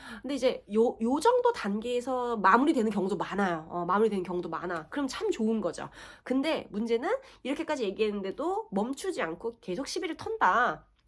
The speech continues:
이제 그러면 두 번째 단계를 나아가야지. 이게 두 번째 단계. 음, 이때부터는 이제 기록의 중요성이 대두-, 대두가 되는데 약간 까리하다 싶은 사람이 있잖아. 그러면은 이 사람은,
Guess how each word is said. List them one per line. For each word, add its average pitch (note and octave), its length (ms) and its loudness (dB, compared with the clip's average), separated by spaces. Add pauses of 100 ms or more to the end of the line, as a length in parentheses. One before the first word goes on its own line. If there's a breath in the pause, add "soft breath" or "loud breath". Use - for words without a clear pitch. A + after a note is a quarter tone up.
이제 B3 120 -4
그러면 C4+ 280 -4
두 C4 120 -6
번째 E4 200 2
단계를 F#3 320 -4
나아가야지. D3 640 -6 (1040 loud breath)
이게 F#3 120 -10
두 G#3 100 -8
번째 A3 200 -2
단계. D#3 440 -4 (560)
음, F3 400 -4 (360 loud breath)
이때부터는 A3 800 -4
이제 D#3+ 260 -10
기록의 B3+ 560 0
중요성이 G3 500 -4
대두-, E3+ 380 -6
대두가 G3+ 360 -2
되는데 E3 460 -6
약간 C#4 300 -8
까리하다 E4+ 400 4
싶은 C#4+ 260 -6
사람이 D4+ 220 -2
있잖아. D3+ 520 -6
그러면은 F3+ 600 -4
이 F#3+ 180 -8
사람은, D4 920 0